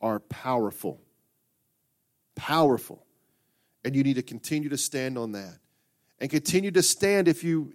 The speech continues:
if you know Jesus and he's in your life and he is, he's living inside of you, that that living water is inside of you. And you can believe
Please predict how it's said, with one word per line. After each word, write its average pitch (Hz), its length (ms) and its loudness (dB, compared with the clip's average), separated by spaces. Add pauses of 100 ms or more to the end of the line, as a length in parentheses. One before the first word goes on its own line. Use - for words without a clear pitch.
if - 140 -14
you 151 80 -2
know 190 300 8
Jesus 156 680 -4 (280)
and 120 80 -8
he's 135 240 0
in 190 140 2
your 196 140 2
life 156 340 4
and 123 100 -2
he 143 140 -2
is, 123 260 0
he's 113 400 -12
living 196 300 4
inside 175 420 -2
of 123 140 -6
you, 104 140 -10 (320)
that 117 220 -10
that 170 300 2
living 165 600 -2
water 165 400 -2
is 127 220 -10
inside 127 520 -6
of 120 180 -10
you. 107 340 -12 (2250)
And 117 180 -8
you 131 180 -2
can 110 380 -10 (560)
believe 113 880 -2